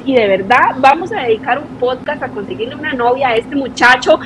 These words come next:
que me lo enseñe a bailar, que me lo saque de la depresión, que me lo ponga feliz y vamos a encontrarle una novia, van a ver.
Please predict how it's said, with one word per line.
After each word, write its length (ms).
que 80
me 100
lo 80
enseñe 240
a 80
bailar, 680
que 120
me 120
lo 120
saque 360
de 60
la 160
depresión, 720
que 100
me 80
lo 80
ponga 300
feliz 560
y 120
vamos 280
a 60
encontrarle 640
una 280
novia, 680
van 220
a 80
ver. 280